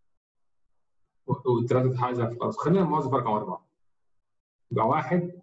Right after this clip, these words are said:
وأربعة، واحد وأربعة وخمسة. واحد أربعة وخمسة. خد بالك من الاكزامبل ده. وليكن اول موظف رقم واحد، اتنين وتلاتة دول محذوفين، أربعة وخمسة. لو جينا عملنا الكاونتر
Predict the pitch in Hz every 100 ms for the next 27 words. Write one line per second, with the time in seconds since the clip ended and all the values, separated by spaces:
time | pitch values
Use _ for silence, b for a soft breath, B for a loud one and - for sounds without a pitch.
0 | - 113 113 113 120 123 180 - - _
1 | _ _ _ _ _ _ _ _ - _
2 | _ - 117 131 120 139 135 117 - -
3 | _ _ _ _ _ - 165 165 135 151
4 | - - - _ _ _ _ _ _ _
5 | _ 143 131 147 127 117 110 110 127 120
6 | - - 156 - _ _ _ _ _ _
7 | _ _ _ - 107 147 147 139 147 143
8 | 131 143 131 127 120 131 175 196 175 -
9 | - 147 139 131 139 135 139 123 113 123
10 | 180 220 - _ _ _ - 131 175 -
11 | - - _ _ _ _ _ _ _ _
12 | _ _ _ _ _ _ _ _ - 117
13 | 143 226 214 233 208 - 180 175 170 -